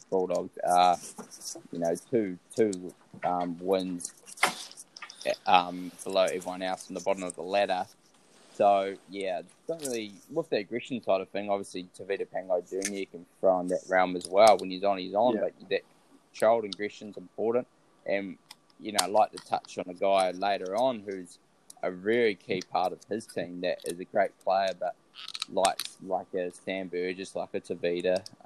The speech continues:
Speaker 2: Yeah.
Speaker 1: um, yeah, the, the Clem example is good too. It could get in the way from, yeah, it can sometimes work against him. So, yeah, there's a player coming up in our later rounds who had an absolute, later games that had an absolute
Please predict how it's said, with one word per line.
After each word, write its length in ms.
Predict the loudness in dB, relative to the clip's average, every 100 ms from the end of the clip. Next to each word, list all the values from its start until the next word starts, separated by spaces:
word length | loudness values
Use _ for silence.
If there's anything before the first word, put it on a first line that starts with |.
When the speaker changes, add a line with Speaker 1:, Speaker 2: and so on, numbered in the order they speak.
| -2
Speaker 2:
Yeah. 160 | 0 0
Speaker 1:
um, 160 | -2 -8
yeah, 220 | 0 2 2
the, 100 | -2 -14 -20 -12
the 60 | -10
Clem 300 | 0 0 0
example 480 | 0 2 2 2
is 100 | -2
good 220 | 0 -2 0 6
too. 280 | 8 8 4 -6 _ -20 -6 -4
It 160 | -2
could 160 | 2 0 2
get 180 | 0
in 120 | 0 -2
the 80 |
way 320 | 4 6 6 4 0
from, 380 | 0 0 -4 -8 _ _ _ -14
yeah, 220 | -6 -4 -2
it 180 | -2 -2
can 180 | -6
sometimes 720 | 0 2 2 2 2 2 -2 -8
work 320 | -2 0 0
against 440 | -2 -4 -4 -4 -6
him. 160 | -4 2
So, 220 | 4 4
yeah, 160 | 2 0
there's 180 | 0 -6
a 40 |
player 340 | 4 8 8 8
coming 280 | 0 -8 -6
up 180 | -6 -6 -10
in 80 | -8
our 140 | -8
later 300 | -6 -6 -6
rounds 360 | -6 -6 -8 -10
who 100 | -8
had 100 | -8
an 60 | -4
absolute, 360 | -4 -4 -8 -12 _ _ _ _
later 280 | 0 2 2
games 400 | 0 -8 -8 -10
that 120 | -10
had 140 | -8 -6
an 80 | -4
absolute 360 | -4 -6 -10